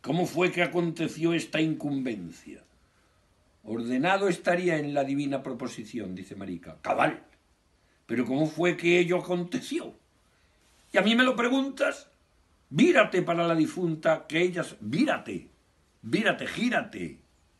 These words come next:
vírate, gírate". Palabra que Valle Inclán o saca de Cuba y México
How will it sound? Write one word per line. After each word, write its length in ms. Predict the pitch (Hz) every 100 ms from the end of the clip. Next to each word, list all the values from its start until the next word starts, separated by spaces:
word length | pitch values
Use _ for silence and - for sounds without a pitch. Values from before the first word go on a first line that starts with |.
| _ _ _ _ _ _ _ _ _ -
vírate, 1040 | 123 143 339 262 127 107 113 98 80 73 - _ _ -
gírate". 680 | 160 202 147 - 107 87 - _ _
Palabra 960 | - 110 135 151 151 151 143 131 117 - _ _ _ _ -
que 320 | 127 127 120
Valle 260 | 123 139 139
Inclán 640 | 127 143 143 143 131 - -
o 200 | 135 131
saca 480 | - - 175 175 175
de 180 | 156 143
Cuba 380 | 139 131 117
y 80 | 117
México 800 | 120 165 165 170 165 190 196 -